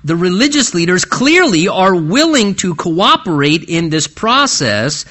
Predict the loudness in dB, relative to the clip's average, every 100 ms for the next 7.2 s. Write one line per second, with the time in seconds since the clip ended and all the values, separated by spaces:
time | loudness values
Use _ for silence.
0 | -20 -8 -6 -4 -4 0 0 2 -2 0
1 | 0 0 -2 -2 -2 -2 -2 -2 0 0
2 | -2 -6 -6 -4 0 -2 -2 -6 -6 -2
3 | -2 -2 -4 -8 -4 -4 -4 -8 -20 -20
4 | -20 -20 -8 -4 0 4 4 4 2 2
5 | 0 0 -2 0 0 -2 -4 -2 0 2
6 | 0 -2 0 2 2 2 -2 -4 -2 0
7 | 0